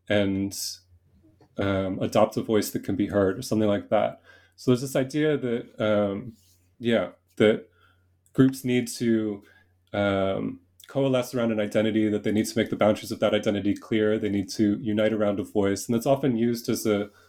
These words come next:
way to discredit protest movements. I mean, with Occupy, it was a common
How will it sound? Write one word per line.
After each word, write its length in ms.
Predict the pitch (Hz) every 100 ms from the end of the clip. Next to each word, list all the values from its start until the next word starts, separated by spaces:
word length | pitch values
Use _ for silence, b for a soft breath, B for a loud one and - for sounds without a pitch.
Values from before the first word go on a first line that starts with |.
| b -
way 120 | 110
to 100 | 113
discredit 540 | 113 - 117 117 120
protest 360 | 120 110 113 -
movements. 320 | 104 101 110
I 20 |
mean, 100 | 104
with 80 | 101
Occupy, 520 | 117 104 87 107 104
it 100 | 98
was 140 | 110 90
a 40 |
common 440 | - 107 104 98